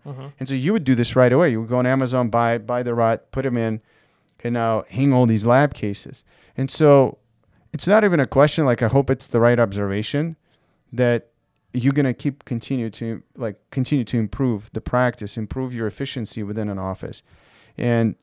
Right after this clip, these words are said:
Speaker 2: like, you just never stop, right? So, like, I assume it's a never-ending thing. Like, and the more you find out,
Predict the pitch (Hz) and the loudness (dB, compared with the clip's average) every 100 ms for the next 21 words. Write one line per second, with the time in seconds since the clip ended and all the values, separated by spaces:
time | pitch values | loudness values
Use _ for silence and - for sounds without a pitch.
0 | _ _ - 123 - 120 123 - 120 98 | _ _ -12 -10 -6 -4 -4 0 0 -2
1 | - 127 98 95 107 117 - 110 107 113 | 0 0 -2 -6 -8 -8 -6 -4 -2 0
2 | 113 110 - 151 120 - 110 117 117 113 | 0 0 2 2 2 0 0 0 2 0
3 | 110 104 101 - 120 107 98 110 107 110 | 0 -2 -4 -4 -4 -4 -4 -2 -2 0
4 | 117 120 113 120 107 104 113 156 165 | 0 0 0 -2 0 2 2 0 -4